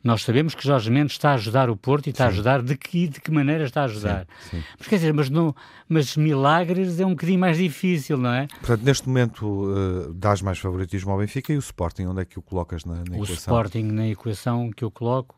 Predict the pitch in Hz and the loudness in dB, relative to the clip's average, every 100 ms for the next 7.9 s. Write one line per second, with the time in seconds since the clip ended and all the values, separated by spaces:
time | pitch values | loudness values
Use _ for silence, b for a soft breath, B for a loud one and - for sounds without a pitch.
0 | 131 113 120 120 - 113 - - 117 113 | -6 -2 -2 -4 -6 -10 -6 -4 -2 0
1 | 123 160 160 127 120 - 120 131 127 - | 2 2 2 0 -2 -2 -2 0 -2 -8
2 | B B 143 123 - 131 127 - 139 139 | B B 0 0 2 -2 -2 0 4 4
3 | 135 131 147 131 - 135 135 - 151 139 | 2 -2 -4 -4 2 2 2 2 0 0
4 | - - 151 147 123 113 131 131 B B | -4 -2 0 2 2 2 0 -2 B B
5 | B 170 135 - 202 190 - 151 - - | B -2 0 4 6 6 2 0 0 -2
6 | 147 135 - 127 120 104 98 90 92 82 | -2 -2 -4 -4 -2 -2 -4 -6 -6 -8
7 | 80 78 - 208 202 - 196 165 160 | -6 -8 0 2 2 0 2 4 2